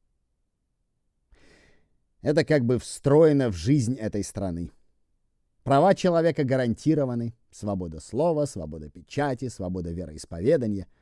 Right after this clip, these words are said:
Эти свободы абсолютно гарантированы, вам вообще не нужно ничего делать по поводу всего этого. Послушайте,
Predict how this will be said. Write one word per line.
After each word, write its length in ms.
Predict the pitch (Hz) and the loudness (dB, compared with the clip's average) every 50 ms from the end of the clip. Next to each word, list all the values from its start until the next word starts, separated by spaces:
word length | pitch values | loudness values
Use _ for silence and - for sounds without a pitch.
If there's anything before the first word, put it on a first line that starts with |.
| _ _ _ _ _ _ _ _ _ _ - | _ _ _ _ _ _ _ _ _ _ -6
Эти 220 | 104 113 95 104 | -4 -4 -2 -4
свободы 440 | 98 - 101 95 104 143 214 220 220 | -4 -4 -4 -2 2 2 2 4 4
абсолютно 600 | 220 196 - - 151 156 196 240 254 208 226 226 | 2 0 0 -2 0 2 2 2 2 0 0 0
гарантированы, 760 | 196 208 208 208 196 160 - 160 170 160 156 151 151 156 156 | 2 2 2 0 0 0 0 0 2 2 2 0 -2 -4 -4
вам 220 | 120 104 101 107 98 | -4 -4 -4 -4 -4
вообще 540 | 104 104 104 95 - - - 170 190 220 220 | -4 -4 -4 -6 -8 -6 -2 0 2 2 2
не 140 | 214 214 | 0 0
нужно 340 | 190 139 143 151 131 110 127 | 0 0 2 0 0 0 -2
ничего 420 | 127 127 123 113 - 117 117 156 156 | -4 -4 -4 -4 -4 -4 -4 -4 -4
делать 340 | 120 113 117 127 120 - | -4 -4 -4 -4 -6 -8
по 100 | - 82 | -10 -14
поводу 300 | 78 - 95 98 95 101 | -10 -8 -8 -8 -8 -10
всего 280 | - - - 73 62 52 | -12 -12 -12 -14 -14 -14
этого. 220 | - - - - _ _ _ _ _ _ _ _ _ _ _ _ _ _ _ _ _ _ _ _ _ _ _ _ _ _ _ _ _ _ _ _ _ _ _ _ _ _ _ _ _ _ - | -18 -20 -20 -20 _ _ _ _ _ _ _ _ _ _ _ _ _ _ _ _ _ _ _ _ _ _ _ _ _ _ _ _ _ _ _ _ _ _ _ _ _ _ _ _ _ _ -2
Послушайте, 640 | - 143 139 - 208 190 147 135 87 - - - | 0 2 6 8 8 8 8 6 2 0 -6 -14